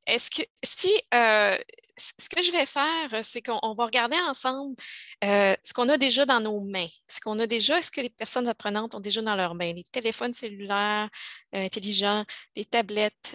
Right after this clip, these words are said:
euh, les, euh, navigateurs qu'on utilise et quelles, euh, fonctions d'accessibilité qui sont faciles d'utilisation et qui peuvent aider. Euh, donc, euh, je, ça va être un petit peu, euh, je pense que ce que j'ai en tête en ce moment, c'est que je vais faire vraiment un,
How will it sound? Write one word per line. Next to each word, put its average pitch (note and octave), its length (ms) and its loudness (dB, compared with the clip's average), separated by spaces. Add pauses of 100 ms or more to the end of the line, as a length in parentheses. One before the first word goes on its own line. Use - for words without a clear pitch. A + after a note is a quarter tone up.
euh, F3+ 760 -4 (120)
les, F#3+ 360 -4
euh, F3+ 420 -2 (240)
navigateurs G#3+ 500 2
qu'on C#4+ 120 -4
utilise C4+ 360 0
et B3+ 120 0
quelles, E4 440 2 (380)
euh, G3+ 260 0
fonctions D4 480 4
d'accessibilité B3 800 0
qui - 180 -4
sont G#3 300 -2
faciles C4+ 360 0
d'utilisation A3+ 460 0
et F#4 40 -4
qui - 140 -6
peuvent D#4 340 0 (140)
aider. F#3+ 440 0 (460)
Euh, F3+ 600 -4
donc, G3+ 360 -4
euh, G3 300 4 (560)
je, G3+ 320 0
ça - 340 6
va A#3 100 2
être - 80 0
un C#4 100 2
petit - 200 0
peu, F4 260 -4
euh, G#3 380 -2
je - 120 0
pense C#4+ 240 0
que B3+ 260 2
ce - 100 0
que A#3+ 120 -4
j'ai A3 120 -2
en A3+ 100 -2
tête C4+ 200 -4
en C4+ 80 -4
ce A3+ 100 0
moment, G#3 160 -6
c'est C4+ 160 -2
que G#3 60 -2
je G3 80 -2
vais G#3 120 -4
faire B3 200 -2
vraiment A#3+ 480 -2
un, G#3 120 -6